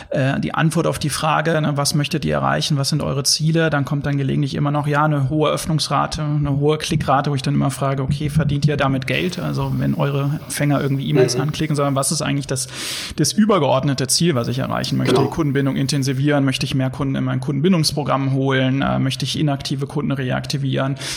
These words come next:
Speaker 1: Ähm, okay, also das würde ich total unterstreichen, sich Zeit für die Strategie zu nehmen, ähm, ein klares Bild zu entwickeln. Das muss ja auch nicht immer irgendwie das vierhundert Seiten Konzept sein. Das kann man auch mal so ein bisschen kompakter machen, äh, aber da eben eine, eine klare Idee zu haben.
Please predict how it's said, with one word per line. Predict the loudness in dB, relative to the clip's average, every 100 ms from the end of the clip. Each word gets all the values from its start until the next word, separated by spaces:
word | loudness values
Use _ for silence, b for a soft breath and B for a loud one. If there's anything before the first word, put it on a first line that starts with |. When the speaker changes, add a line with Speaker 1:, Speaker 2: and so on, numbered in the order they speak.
| B B -6
Speaker 1:
Ähm, | -2 0 0 0
okay, | -4 -2 0
also | 0 2
das | 2 2
würde | 0
ich |
total | -2 -2 0 0
unterstreichen, | 0 0 -2 -2 0 2 0
sich | 0
Zeit | -2 0 0 -2
für | -6
die | -4
Strategie | -4 -4 -4 -4 -2
zu | -2 0
nehmen, | 2 2 2 0 B B B B -2
ähm, | 0 2 0 -2 -6 -18 -20 -20 _ -6
ein | -4 0
klares | 0 0 0
Bild | 0 2
zu | 0
entwickeln. | 0 0 0
Das | 0 0
muss | 0
ja | 0
auch | 0
nicht | 0
immer | -2 -2
irgendwie | 0 -2 0
das | -2
vierhundert | 0 0 0
Seiten | 0 0 -2
Konzept | -2 -2 -4 -2
sein. | 0 0
Das | 0
kann | -2
man | -2
auch | 0
mal | -2
so | -2
ein | -2
bisschen | 0 0 0 -4 B B B
kompakter | 0 0 2 2 2
machen, | 4 2 2 -2
äh, |
aber | 0 -2 0 0 0
da | 0 -2
eben | -2 0
eine, | 0
eine | 0 -2
klare | 0 0 0
Idee | -2 -2 -2
zu | -2 -2 0
haben. | 0 0 -2